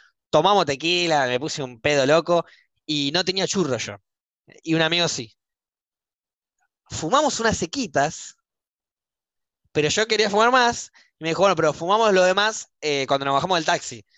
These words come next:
Y yo no presté atención al "nos bajamos del taxi". Yo dije, "Hay que subirse a un taxi y hay que bajar para poder seguir fumando porro". Entonces,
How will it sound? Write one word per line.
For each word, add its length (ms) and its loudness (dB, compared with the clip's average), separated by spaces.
Y 80 -8
yo 160 -2
no 200 0
presté 340 -2
atención 420 -4
al 300 0
"nos 260 0
bajamos 400 0
del 180 -4
taxi". 500 -6
Yo 200 -4
dije, 500 -4
"Hay 140 2
que 120 -6
subirse 340 -4
a 40 -8
un 40 -12
taxi 400 -4
y 80 -2
hay 100 0
que 120 -2
bajar 440 2
para 180 -2
poder 200 0
seguir 200 -2
fumando 300 0
porro". 360 2
Entonces, 400 -6